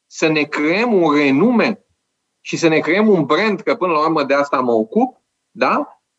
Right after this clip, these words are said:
Și să spună: „Pentru asta dați bani, nu doar pentru trenuri, autostrăzi, salarii și pensii mărite.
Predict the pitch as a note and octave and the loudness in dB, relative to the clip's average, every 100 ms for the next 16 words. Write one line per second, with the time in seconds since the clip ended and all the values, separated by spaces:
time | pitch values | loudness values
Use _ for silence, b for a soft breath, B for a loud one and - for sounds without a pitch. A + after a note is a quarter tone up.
0 | _ _ - E3 F3+ E3 E3 A#3 A3+ - | _ _ -10 -4 0 0 0 0 0 -2
1 | - A3 G#3+ G#3 B3 C4+ - A3+ F3 G3 | 0 2 2 0 0 -2 -4 -4 -2 -2
2 | E3+ D3+ C3+ E3+ E3+ C#3 A2 - _ _ | -2 -6 -2 0 0 0 -4 -10 _ _
3 | - B3+ D4 B3+ A#3+ - G3+ F#3+ F#3 F3 | -4 -2 0 0 0 -2 -2 0 2 0
4 | - F3+ F#3+ F3 E3+ D3 D#3 D#3+ D3+ E3 | 2 0 0 0 0 0 2 0 0 0
5 | C#3+ - E3 E3 - D#3+ D3 D3 D3+ D3+ | -2 -2 -2 -2 -2 -2 0 0 -2 -2
6 | C#3 - C#3+ D3 D3 C#3 C#3+ C3+ B2+ C3 | -4 -4 -4 -2 -2 -2 0 2 2 2
7 | - A2+ - | 0 -2 -6